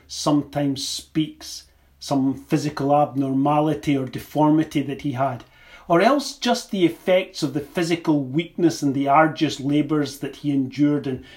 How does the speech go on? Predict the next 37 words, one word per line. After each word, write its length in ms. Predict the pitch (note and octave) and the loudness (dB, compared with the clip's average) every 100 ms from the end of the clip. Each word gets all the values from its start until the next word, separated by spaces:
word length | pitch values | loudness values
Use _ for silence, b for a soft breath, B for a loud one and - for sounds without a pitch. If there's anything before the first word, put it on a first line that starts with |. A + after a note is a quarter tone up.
| B _ | B _
travelling 600 | - - D3 D3+ D#3 D3 | -6 4 6 6 4 2
and 140 | C3+ B2+ | 0 0
facing 380 | D#3+ D#3 D#3 C#3+ | 2 2 2 2
all 400 | D3+ D#3+ D3 B B B - | 4 4 2 B B B -2
kinds 260 | D#3 D3+ | 2 4
of 120 | C#3+ - | 2 -4
hurdles 640 | - E3 D3 D#3 C#3 C3 | 4 4 4 2 2 2
and 120 | C#3 | 2
opposition, 680 | C#3+ - C#3 B2+ D#3 E3 C3+ | 2 0 -4 0 0 0 0
especially 500 | B2+ - G3 F#3+ E3 | -2 2 2 2 -2
from 220 | D#3+ D3 | 2 2
the 100 | C#3+ | 2
Jews, 440 | A#2+ F3 F3+ D3 | 0 2 6 6
but 220 | A#2 - - | 4 -12 -2
from 180 | D#3+ | 2
other, 260 | F3 G#3+ G#3+ | 4 4 0
from 180 | - F#3 | 0 4
other 220 | A3 F3+ | 4 4
enemies 420 | E3 D#3+ D3+ C#3+ | 4 4 4 2
of 120 | C3+ | -4
the 60 | - | -10
truth 380 | - D#3+ C#3+ - B B B | -4 0 0 -4 B B B
as 200 | C#3+ C3 | -2 -2
well, 380 | A#2+ C#3+ C#3+ C#3+ | 0 4 4 4
in 80 | C3+ | 2
order 440 | C#3+ F#3 G#3+ A3 | 4 6 4 -4
to 220 | G#3 - D#3 | -6 -2 -2
bring 520 | A#2 C#3+ D#3 D#3+ D#3 B B | -2 2 4 4 0 B B
the 80 | C#3 | 0
message 560 | C#3 D3+ D3 D#3 C#3+ | 2 2 0 -4 -2
of 160 | C#3+ A2+ | -4 -6
the 80 | C3+ | -8
gospel 520 | B2 C#3 C3+ - C#3+ | -4 -6 -6 -8 -10
to 140 | - | -8
sinners. 680 | B2+ - C3+ C3+ B2+ - - _ _ _ _ _ _ _ _ _ _ _ _ _ _ _ _ _ _ _ _ _ _ - - | -12 -8 -6 -6 -8 -14 -20 _ _ _ _ _ _ _ _ _ _ _ _ _ _ _ _ _ _ _ _ _ _ -20 -10
The 60 | D3+ | -6
Galatians 760 | D3+ F3+ A3+ G3 E3 D3+ - | 0 0 0 2 2 2 -6